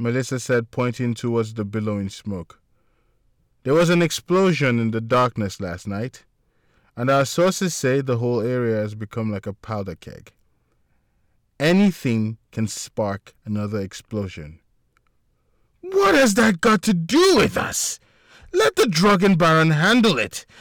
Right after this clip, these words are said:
That was the agreement in the peace treaty that we signed," Mikael responded quickly. "I guess you haven't heard," Melissa said, turning slowly towards him. "Heard what?" Mikael asked,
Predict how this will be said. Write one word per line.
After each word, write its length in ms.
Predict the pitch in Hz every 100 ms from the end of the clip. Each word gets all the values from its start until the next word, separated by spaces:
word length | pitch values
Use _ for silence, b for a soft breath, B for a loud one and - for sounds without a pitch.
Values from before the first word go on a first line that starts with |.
| B -
That 140 | 262
was 160 | 311 208
the 160 | 208
agreement 500 | 175 147 269 302 196
in 120 | 151 151
the 100 | 135 -
peace 260 | 285 381 -
treaty 340 | 185 131 131
that 200 | 120 113
we 80 | 110
signed," 500 | - 139 113 104 90 b b b
Mikael 380 | - 117 131 123
responded 560 | 113 110 - 110 107 101
quickly. 460 | - 107 92 78 - _ _ _ _ _ _ _ _ _ -
"I 80 | 143
guess 300 | 151 170 165
you 80 | 147
haven't 340 | 156 156 151
heard," 340 | 190 - 107 - _ _ _ _ _ _ -
Melissa 380 | 123 131 131 123
said, 320 | - 113 104
turning 260 | 127 117 113
slowly 400 | - 113 110 101
towards 340 | 107 104 101
him. 220 | 101 85 - _ _ _ _ _ -
"Heard 240 | 330 392 294
what?" 600 | 302 320 349 - - - _ _ _ _ _ _ _ _
Mikael 400 | 120 117 131 123 123
asked, 460 | 127 117 110 -